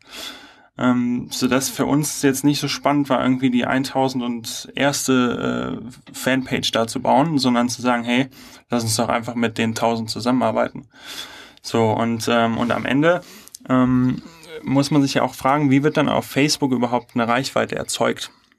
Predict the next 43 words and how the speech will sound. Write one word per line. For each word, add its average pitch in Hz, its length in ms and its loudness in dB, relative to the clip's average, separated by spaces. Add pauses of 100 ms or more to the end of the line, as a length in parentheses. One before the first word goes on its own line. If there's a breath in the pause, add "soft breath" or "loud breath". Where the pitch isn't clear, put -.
(300)
Ist - 120 -12
ja 127 80 2
nicht 139 200 4
so 139 220 4
wie 131 120 6
auf - 180 -2
einer 113 100 2
Website, 180 540 2
wo 131 60 2
man 123 200 4
sagt, 123 380 0
hey, 139 240 2 (600 loud breath)
du 117 120 -4
hast 120 180 0
ja, 135 80 4
ich 127 200 2
mal, 120 260 4
eine 117 180 -2
Website, 139 380 2
du - 40 -10
kriegst - 280 -4
eine 127 160 2
Million, 123 480 4
äh, 120 320 -4
Visits 147 380 2
irgendwie 139 520 2
am, 131 220 2
am 123 220 0
Tag, 135 580 0
ähm, 120 500 0
dann, 117 280 0
dann 113 180 2
gehören 123 340 4
die 113 120 2
irgendwie 113 380 -2
ja - 100 -2
dir, 113 240 2
die 127 100 -4
kommen 120 200 0
ja 117 80 4
nur 120 200 4
zu - 160 -2
dir. 131 340 2